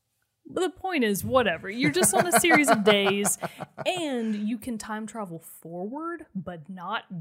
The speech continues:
Speaker 1: back.
Speaker 2: Oh.
Speaker 1: So, pro tip for players that are used to
Speaker 2: So
Speaker 1: Animal Crossing rules, you can skip forward in time by tr-, sw-, uh, by, uh, changing your Switch's date and time.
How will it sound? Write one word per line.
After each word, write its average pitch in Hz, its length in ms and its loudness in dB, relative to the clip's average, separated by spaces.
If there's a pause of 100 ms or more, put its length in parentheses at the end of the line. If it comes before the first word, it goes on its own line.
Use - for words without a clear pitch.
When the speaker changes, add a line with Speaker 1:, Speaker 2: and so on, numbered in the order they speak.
Speaker 1:
back. 214 600 -2
Speaker 2:
Oh. 135 340 0
Speaker 1:
So, 208 640 2
pro 262 380 6
tip 277 320 -4
for 262 100 -4
players 240 460 2
that 214 100 -2
are 165 180 4
used 139 140 4
to - 60 4
Speaker 2:
So - 40 0
Speaker 1:
Animal 220 240 0
Crossing 208 460 -4
rules, 175 400 -4
you 196 80 -8
can 269 160 -2
skip - 300 -4
forward 330 340 -2
in 202 140 -2
time 170 240 -8
by 165 100 -12
tr-, - 240 -14
sw-, - 300 -6
uh, 175 180 -2
by, 165 300 -8
uh, 160 180 -12
changing 202 420 -4
your 185 120 -8
Switch's 190 440 -8
date 170 220 -12
and 180 100 -16
time. 185 380 -8